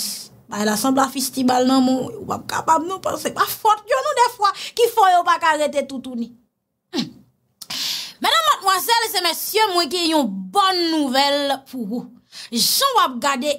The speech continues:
imaj sa. Samdi k ap kat jen.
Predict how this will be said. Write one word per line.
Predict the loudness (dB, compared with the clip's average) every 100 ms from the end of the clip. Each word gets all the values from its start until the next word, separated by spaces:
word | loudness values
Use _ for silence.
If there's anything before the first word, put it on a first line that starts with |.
| -6
imaj | -4 -2 -2 -6
sa. | -6 -8 -12 -18 -20 _ _ _ _ _ _ -20 -20 -18
Samdi | -8 -6 0 0 0 -6 -2
k | -2
ap | -2 -10 _
kat | -2 -2 0
jen. | -2 -4 -6